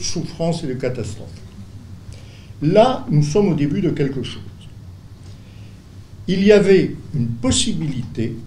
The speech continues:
d'obtenir une paix acceptable, disons, euh, au début du mois de mars,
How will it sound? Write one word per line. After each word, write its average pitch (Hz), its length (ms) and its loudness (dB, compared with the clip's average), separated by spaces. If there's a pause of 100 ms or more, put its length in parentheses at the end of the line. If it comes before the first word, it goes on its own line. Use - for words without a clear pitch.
(360)
d'obtenir 147 800 2 (840)
une 151 320 4 (320)
paix 165 260 4 (2000)
acceptable, 127 680 -2 (140)
disons, 104 420 -6 (1200)
euh, 165 140 2 (120)
au 170 120 4
début 160 520 0 (180)
du 139 120 -6
mois 160 200 2
de 135 180 4
mars, - 480 -2